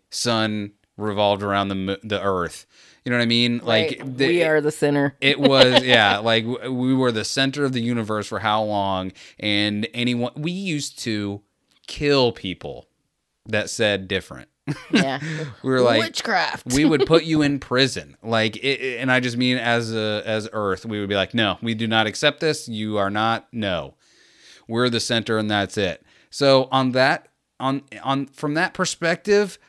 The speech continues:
Speaker 1: I appreciate what the man was trying to do. He would have failed had he survived.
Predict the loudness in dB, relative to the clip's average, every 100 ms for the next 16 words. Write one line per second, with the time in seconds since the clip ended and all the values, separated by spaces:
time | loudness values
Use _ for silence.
0 | _ _ -2 0 0 -2 -4 -2 -2 0
1 | 0 0 -4 -8 _ _ -8 0 0 0
2 | -6 -4 -2 -2 -2 -6 -4 -4 -4 -6
3 | -8 -4 -2 -2 -4 -8 _ _ _ _
4 | -8 -6 -4 0 2 2 2 0 -2 -2
5 | 0 -2 -6 -12 _ -14 -4 -2 -2 -6
6 | -6 -2 0 0 -2 -6